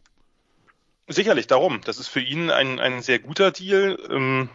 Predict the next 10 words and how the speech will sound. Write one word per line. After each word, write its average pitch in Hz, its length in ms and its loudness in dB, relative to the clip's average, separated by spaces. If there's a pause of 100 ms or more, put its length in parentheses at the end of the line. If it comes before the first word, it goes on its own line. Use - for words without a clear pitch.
(420)
bei 127 140 6
den 127 100 2
Patriots 147 480 0
muss 151 140 -2
man 160 80 4
natürlich 131 380 0
sagen, 165 640 4
Belichick 143 520 2
hat - 140 -4
es - 240 -10